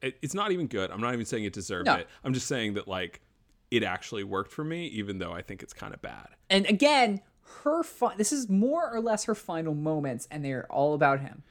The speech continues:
Speaker 1: Yeah. She's his biggest fan.
Speaker 2: It was in her Miranda rights.
Speaker 1: <laughs> It
Speaker 2: And
Speaker 1: was in her N D A.
Speaker 2: so then it's nighttime. He is kind of, like, half asleep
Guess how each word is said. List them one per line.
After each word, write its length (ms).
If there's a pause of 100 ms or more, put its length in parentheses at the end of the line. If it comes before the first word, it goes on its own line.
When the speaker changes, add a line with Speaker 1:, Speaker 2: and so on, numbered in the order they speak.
(160)
Speaker 1:
Yeah. 140 (240)
She's 340
his 220
biggest 420
fan. 380 (220)
Speaker 2:
It 60
was 140
in 140
her 100
Miranda 380
rights. 480
Speaker 1:
<laughs> 0
It 100 (720)
Speaker 2:
And 340
Speaker 1:
was 80
in 140
her 180
N 160
D 200
A. 280
Speaker 2:
so 140
then 260
it's 160
nighttime. 500
He 220
is 140
kind 240
of, 80
like, 200
half 300
asleep 540